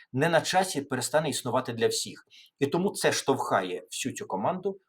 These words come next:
до того, що треба вибори провести якнайшвидше. От тільки як домовляться з Москвою, от тільки як влаштують якесь перемир'я,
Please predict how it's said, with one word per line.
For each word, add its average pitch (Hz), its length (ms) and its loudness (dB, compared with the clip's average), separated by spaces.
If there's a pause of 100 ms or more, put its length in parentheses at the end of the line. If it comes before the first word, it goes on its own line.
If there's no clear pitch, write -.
(120)
до 123 120 2
того, 151 300 2
що - 180 -2
треба 165 360 -2
вибори 127 300 0
провести 113 420 -4
якнайшвидше. 107 680 -4
От 117 60 -8
тільки - 280 0
як - 100 -2
домовляться 107 460 2
з - 60 -10
Москвою, 139 540 0 (240)
от 147 120 8
тільки 180 360 2
як 117 160 2
влаштують 127 420 -2
якесь 110 220 -4
перемир'я, 123 580 0